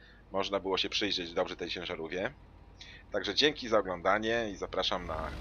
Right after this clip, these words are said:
kolejne filmiki. Zapraszam również na nową grę, którą w tej chwili, e, nagrywam, Naval Action. Bardzo fajna gra. Polecam, polecam wszystkim. Na razie to jeszcze jest to Early Access, ale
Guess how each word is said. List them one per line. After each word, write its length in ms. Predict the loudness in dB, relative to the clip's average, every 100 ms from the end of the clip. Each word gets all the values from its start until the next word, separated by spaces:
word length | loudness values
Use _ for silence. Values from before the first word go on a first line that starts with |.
| -4
kolejne 300 | -2 0 -2
filmiki. 420 | -6 -10 -6 4
Zapraszam 400 | 6 6 4 4
również 360 | 2 0 -2
na 180 | 0 0
nową 260 | 2 4 4
grę, 240 | 4 4
którą 360 | 4 -2 -2 -4
w 40 |
tej 120 | -8
chwili, 320 | -14 -14 -14 -16 -16 -14 -12 -12 -12 0
e, 240 | 2 4
nagrywam, 800 | 4 8 6 8 6 4 -10 -2
Naval 440 | 6 6 8 6 6
Action. 340 | 2 -4 10
Bardzo 320 | 12 12 12
fajna 300 | 4 4 2
gra. 360 | 6 6 6 -2 -14 -20 -20 -20 -20 -20 -10
Polecam, 460 | 4 8 8 6 2
polecam 340 | 2 4 2
wszystkim. 440 | -2 -4 -6 -10 -2
Na 100 | 6
razie 200 | 6 6
to 180 | 2 2
jeszcze 360 | 2 4 4
jest 180 | 2 0
to 120 | 0
Early 220 | 0 2
Access, 380 | 4 2 -2 0
ale 460 | 2 4 2 0